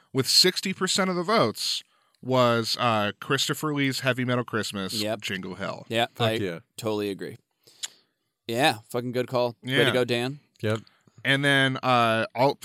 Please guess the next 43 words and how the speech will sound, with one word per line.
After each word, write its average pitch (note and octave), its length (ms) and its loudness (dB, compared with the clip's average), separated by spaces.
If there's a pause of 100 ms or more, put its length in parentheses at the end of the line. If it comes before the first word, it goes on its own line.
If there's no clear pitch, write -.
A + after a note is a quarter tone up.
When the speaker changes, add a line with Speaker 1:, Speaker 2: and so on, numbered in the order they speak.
(340)
Speaker 1:
really C#3 400 0
close D#3 320 0
to D#3 60 -6
the C3 100 -4
first E3+ 280 -2
one B2+ 140 0
for B2 320 2
most B2+ 340 0
metal, C3 400 2
uh, G2+ 640 0
T C#3+ 160 -6
V C#3 140 -4
Christmas B2+ 360 -4
episode G#2+ 480 -4
with G#2+ 100 -4
fifty-nine C3+ 680 -2
percent B2+ 300 -4
of G2+ 60 -4
the G2 60 -8
votes F#2 400 -6 (480)
was G#2+ 480 0
the, A2 540 -4
um, F2+ 640 -8 (680)
I - 540 -20
believe B2+ 240 -4
it's G#2 160 -6
the G2+ 80 -12
Tales, A2 320 -4 (300)
uh, F2+ 580 -4
Tales C3 200 -4
from A#2+ 100 -6
the G2+ 80 -6
Crypt, - 360 -4
All G#2 220 -4
Throughout G2 300 -4
the - 80 -10
House. F2 300 -8
Speaker 2:
Yeah. C3 360 0
Speaker 1:
All G#2 220 -4
Through A2 160 -8
the F#2+ 80 -6
House. F#2 340 -8
Speaker 2:
Yeah. C3+ 360 2